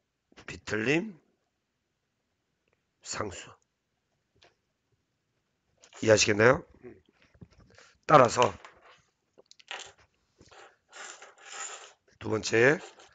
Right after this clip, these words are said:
반지름이 R인 원형 단면일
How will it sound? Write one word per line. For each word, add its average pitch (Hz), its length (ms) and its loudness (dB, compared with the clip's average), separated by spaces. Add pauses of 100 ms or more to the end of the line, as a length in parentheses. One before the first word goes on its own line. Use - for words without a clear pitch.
(580)
반지름이 131 760 4 (2500)
R인 131 500 8 (1160)
원형 117 600 -2 (1300)
단면일 139 1500 2